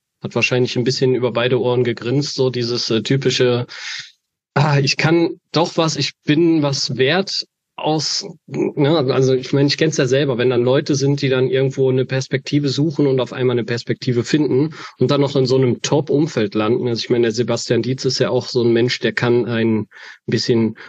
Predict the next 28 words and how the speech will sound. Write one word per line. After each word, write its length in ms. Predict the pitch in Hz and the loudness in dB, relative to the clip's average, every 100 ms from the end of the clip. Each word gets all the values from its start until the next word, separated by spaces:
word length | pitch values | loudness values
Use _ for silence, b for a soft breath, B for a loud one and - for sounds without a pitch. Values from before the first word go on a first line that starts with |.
| B | B
motivieren 680 | 135 139 143 127 175 185 170 | 0 2 0 2 2 2 0
und 320 | 131 127 - | 0 -2 -2
mitreißen 880 | 123 - - 147 156 147 156 156 156 | -2 -2 -2 -2 0 0 0 0 0
und 460 | - 120 117 110 | -2 -2 0 0
wenn 100 | 117 | 0
dann 140 | 113 120 | 0 0
noch 120 | 127 | 0
jemand 300 | 127 127 120 | 0 0 -2
dabei 260 | 113 113 127 | -4 0 -2
ist, 160 | - | 0
der 100 | 120 | -2
direkt 280 | 117 117 113 | 0 -2 0
Nägel 260 | 123 123 117 | 0 2 0
mit 200 | - - | 0 -2
Köpfen 340 | 135 - 143 | -4 -2 0
macht 180 | 135 117 | 0 0
und 60 | |
sagt, 220 | 123 117 - | -2 -2 -2
„Hier, 320 | 135 135 131 | 2 2 0
ich 160 | - | -4
guck 180 | - 135 | -4 -2
mal, 120 | 123 | 2
wie 80 | 113 | 2
das 180 | 110 - | 0 -2
mit 100 | 101 | -2
der 80 | 110 | 0
Klassifizierung 760 | 117 104 107 107 - 139 127 | -2 -2 -2 -4 0 2 2
aussieht“, 400 | 101 110 131 131 | 2 0 0 -2